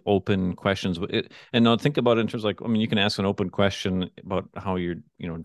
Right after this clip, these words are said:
a stranger and ask them an open question about their life. That's not hard. But, like, if you have a text of, of, of scripture that you're studying, you know, you think of a, a, a ten verse section, uh, and now how are you gonna, uh, go through that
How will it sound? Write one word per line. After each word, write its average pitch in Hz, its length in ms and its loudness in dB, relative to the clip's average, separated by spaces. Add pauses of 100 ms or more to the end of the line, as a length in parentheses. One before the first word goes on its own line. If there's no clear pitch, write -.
(120)
a - 60 -6
stranger 92 460 0
and 90 80 0
ask 90 160 -2
them 90 80 -4
an 90 100 -2 (100)
open 92 200 -6
question 92 340 -4
about 87 200 -4
their 85 120 -2
life. 95 260 0
That's 92 160 -2
not 92 140 0
hard. 90 220 2
But, 92 160 0 (320)
like, - 160 -2
if - 160 -4
you 151 80 2
have 123 100 4
a 101 60 4
text - 400 -2
of, - 200 -8 (220)
of, 95 180 0
of 90 260 0
scripture - 500 -2
that 85 180 2
you're 90 240 0
studying, 98 720 0
you 92 80 -2
know, 92 80 0
you 90 100 0
think 90 220 -4
of 87 100 0
a, 90 160 2 (400)
a, 82 300 -6
a 98 40 -6
ten 101 300 0
verse 95 240 2
section, 95 480 0
uh, 92 140 0
and 90 200 -2
now 87 240 2
how 131 300 -2
are 117 80 2
you 107 140 0
gonna, 101 320 0 (560)
uh, 92 160 -2
go 95 200 0
through 101 360 0
that 85 220 0